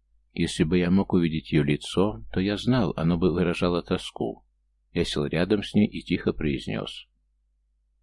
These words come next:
«Я не могу уйти с холма, без меня некому будет наблюдать волнующее дыхание этого города». Ветер тихо обдувал ее густые яркие волосы.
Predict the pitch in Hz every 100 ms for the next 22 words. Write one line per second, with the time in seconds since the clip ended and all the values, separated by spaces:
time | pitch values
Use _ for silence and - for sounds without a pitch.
0 | - 78 80 87 85 80 82 82 - 78
1 | - 82 73 71 73 76 - - 85 82
2 | 90 95 104 104 101 98 98 92 90 85
3 | 87 90 90 - 85 82 113 123 - 101
4 | 95 - 98 98 101 90 - 78 80 78
5 | 71 - - - - _ _ _ _ _
6 | _ _ _ - 92 90 92 - 120 -
7 | 113 - 104 104 98 92 90 85 - -
8 | 110 98 101 - 92 92 82 69 - -
9 | - -